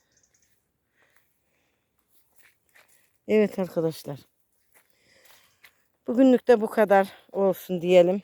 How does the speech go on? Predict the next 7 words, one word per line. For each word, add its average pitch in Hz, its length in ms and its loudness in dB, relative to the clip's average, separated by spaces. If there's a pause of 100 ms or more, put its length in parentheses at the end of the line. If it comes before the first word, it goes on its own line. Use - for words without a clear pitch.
(3250)
İyi 269 240 2
kötü 247 260 0
maksat 247 440 0
sizlerin 240 380 0
karşısına 226 580 -4
gelmek 190 420 0
arkadaşlar. 180 600 -6